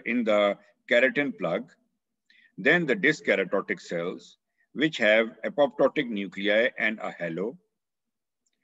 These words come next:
Then acantholytic cells are seen in the blister cavity, and there are suprabasal blister. These are the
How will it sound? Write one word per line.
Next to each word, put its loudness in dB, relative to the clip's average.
Then 0
acantholytic 0
cells 0
are 0
seen -6
in -4
the -4
blister -10
cavity, -4
and 0
there 2
are 2
suprabasal -2
blister. -12
These 2
are 6
the 2